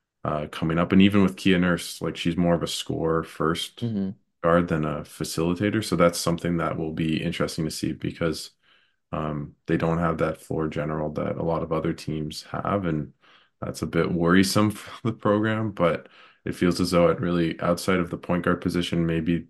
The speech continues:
Speaker 1: the, the five, they're really set with, you know, Swords as a two. They have a bunch of power forwards, a couple
Speaker 2: Mm-hmm.
Speaker 1: threes. Um, like,
Speaker 2: Mm-hmm.
Speaker 1: they have a lot of depth in this program at those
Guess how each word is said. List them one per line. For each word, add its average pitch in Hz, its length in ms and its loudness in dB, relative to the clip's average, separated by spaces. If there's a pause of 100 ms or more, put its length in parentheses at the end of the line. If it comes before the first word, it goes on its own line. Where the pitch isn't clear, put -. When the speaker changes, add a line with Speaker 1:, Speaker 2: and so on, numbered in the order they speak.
(300)
Speaker 1:
the, 78 200 -2
the 82 100 -6
five, - 640 -2 (500)
they're 87 100 2
really 85 400 4
set 80 460 0 (240)
with, 82 220 -4 (120)
you 82 100 -2
know, 80 120 -4
Swords 85 480 2
as 85 80 -8
a 85 100 -2
two. 85 640 -2 (480)
They 82 80 -2
have 80 80 -4
a 85 40 -2
bunch 87 380 2
of 90 80 0
power 85 320 2
forwards, 85 1040 0
a - 60 -14
couple - 380 -4
Speaker 2:
Mm-hmm. 92 340 4
Speaker 1:
threes. - 500 -12
Um, 80 600 -2
like, 101 120 -4
Speaker 2:
Mm-hmm. 98 120 -8
Speaker 1:
they 87 100 -8
have 87 120 0
a 92 40 2
lot 85 220 6
of 78 140 -2
depth - 340 -4
in 98 160 4
this 101 180 -2
program 110 540 2
at 80 220 -2 (140)
those - 420 -2